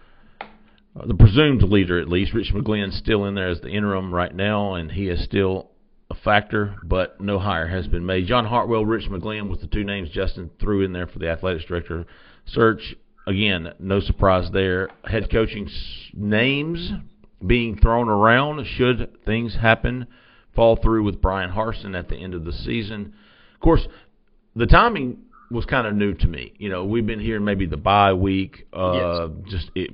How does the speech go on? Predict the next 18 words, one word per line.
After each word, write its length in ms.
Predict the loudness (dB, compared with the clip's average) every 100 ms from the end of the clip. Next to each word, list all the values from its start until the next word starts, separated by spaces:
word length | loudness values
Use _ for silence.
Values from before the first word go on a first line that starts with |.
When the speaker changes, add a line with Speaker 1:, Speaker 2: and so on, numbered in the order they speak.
| 2
Speaker 1:
shit, 340 | 2 4 -4 -4
man. 220 | -10 -6
I-, 60 |
if 380 | -6 -4 -4 -6 -6
Missouri 380 | -4 -2 -2 -2
had 100 | 0
kicked 220 | 0 0
the 80 | 2
twenty-six 500 | 2 2 -6 -8 -6
yard 200 | -8 -6
field 260 | -4 -4
goal, 300 | -6 -8 -10 -16 _ _ 2
who 100 | 2
knows 220 | 2 2
what 160 | 0 -2
could 140 | -6
have 80 | -2
happened. 440 | -4 -4 -8 -14